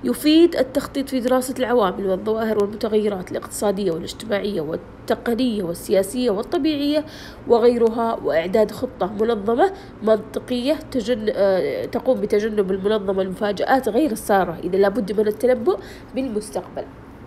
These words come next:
حتى نتجنب أي، آه، ص-، آه، يعني، أي م-، آه، تنظيم غير سار أو تنظيم،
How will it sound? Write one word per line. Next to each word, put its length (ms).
حتى 300
نتجنب 560
أي، 260
آه، 1300
ص-، 120
آه، 320
يعني، 720
أي 160
م-، 160
آه، 640
تنظيم 480
غير 500
سار 500
أو 60
تنظيم، 380